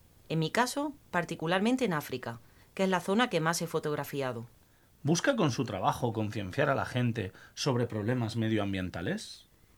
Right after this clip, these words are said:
Speaker 1: Participo con asociaciones conservacionistas también, pero con las fotos quiero lograr que la gente conecte con los animales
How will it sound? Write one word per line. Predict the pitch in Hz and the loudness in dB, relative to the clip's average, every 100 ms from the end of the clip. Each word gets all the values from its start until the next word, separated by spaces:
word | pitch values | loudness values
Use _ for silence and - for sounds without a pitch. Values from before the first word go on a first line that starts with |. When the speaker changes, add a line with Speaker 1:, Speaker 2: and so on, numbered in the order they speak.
| _ | _
Speaker 1:
Participo | - 185 196 190 233 302 247 | 2 2 2 -2 2 2 4
con | 196 185 | 4 4
asociaciones | 175 170 170 175 208 233 | 0 -2 -4 -4 -2 -2
conservacionistas | 233 190 170 151 151 156 151 135 139 160 | -2 -4 -2 -2 -2 -2 -4 -4 -6 -6
también, | 139 143 135 - _ _ - _ | -4 -4 -6 -10 _ _ -20 _
pero | - 180 175 | 0 2 4
con | 165 | 4
las | 160 | 2
fotos | 220 247 262 - - - | 0 2 0 0 -16 -2
quiero | 220 220 | 2 4
lograr | 196 160 143 139 | 4 4 2 -2
que | 165 | -2
la | 156 | -2
gente | - 214 247 | 0 0 0
conecte | 240 180 202 220 | 0 0 0 -2
con | 196 | 0
los | 160 147 | 0 0
animales | 143 139 139 123 113 | -2 0 -2 -4 -8